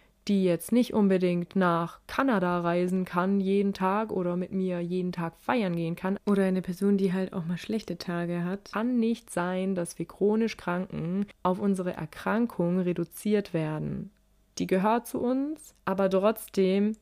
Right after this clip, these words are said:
können wir Dinge erleben. Wir können sie vielleicht sogar besser erleben als andere.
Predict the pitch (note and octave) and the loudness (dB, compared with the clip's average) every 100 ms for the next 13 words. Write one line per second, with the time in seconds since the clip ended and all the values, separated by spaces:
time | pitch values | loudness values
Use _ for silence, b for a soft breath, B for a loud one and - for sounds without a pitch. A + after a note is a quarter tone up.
0 | - - G3 G#3+ A3+ G3+ E3+ G3 G#3+ A#3 | -14 -2 2 4 6 4 2 2 4 4
1 | F3 D#3 D#3 E3 F#3+ G#3 F3+ - F#3+ F3+ | 2 -2 0 2 2 2 0 0 0 0
2 | F#3 F3+ F3 F3 F3 E3 D#3 - E3 - | -2 0 -2 -2 -6 -6 -6 -4 -6 -2
3 | G#3+ G3+ G#3 G#3 F#3 C#3+ - E3 F#3 G3 | 0 2 2 2 0 -4 -4 -2 0 0
4 | G#3 | -2